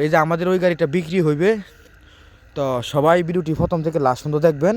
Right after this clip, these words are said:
কেউ না কেউ কাজে লাগতে পারে এবং কি কইতাছি সুন্দর করে বুঝবেন এবং শুনবেন, কাজে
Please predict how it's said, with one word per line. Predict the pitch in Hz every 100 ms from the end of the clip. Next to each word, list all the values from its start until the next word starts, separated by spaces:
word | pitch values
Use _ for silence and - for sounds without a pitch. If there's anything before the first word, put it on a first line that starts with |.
| 233 - - - - - -
কেউ | 196 202
না | 214
কেউ | 202 196 196
কাজে | 185 180
লাগতে | 180 180 180
পারে | 160 165
এবং | 156 156 -
কি | 156
কইতাছি | 190 202 180 175 262 254 - - _
সুন্দর | - 175 190 170
করে | 160 135
বুঝবেন | 165 135 127 113 104
এবং | 135 143 -
শুনবেন, | 165 147 113 95 - - - - - - -
কাজে | 170 170